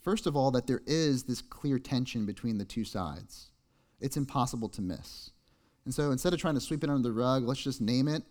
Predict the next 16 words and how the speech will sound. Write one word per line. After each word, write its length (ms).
and 120
let's 140
just 200
wrestle 320
with 180
it. 160
And 100
then 120
the 80
second 340
thing 160
I 40
want 200
you 60
to 80
see 500